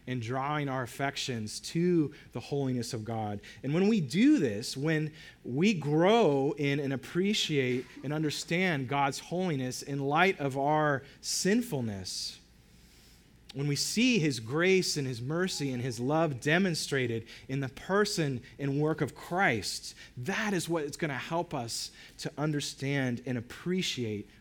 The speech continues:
God's steadfast love. We can grow in our understanding of it. We have to get to know God. We know who God is.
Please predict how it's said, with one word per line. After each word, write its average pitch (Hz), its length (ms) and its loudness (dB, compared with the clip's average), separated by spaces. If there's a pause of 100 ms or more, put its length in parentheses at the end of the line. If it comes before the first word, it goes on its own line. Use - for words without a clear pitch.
God's 127 340 0
steadfast 107 800 -10
love. 92 260 -12 (600)
We 127 140 -4
can 143 360 -2
grow 123 280 -2
in 117 60 -4
our 107 100 -6
understanding 104 580 -6
of 101 180 -8
it. 92 160 -12 (640)
We 104 60 -12
have 123 220 -8
to 127 80 -8
get 117 160 -8
to 131 80 -8
know 117 160 -6
God. 101 400 -12 (580)
We 110 80 -8
know 131 240 -4
who 131 160 -4
God 120 400 -2
is. 98 600 -8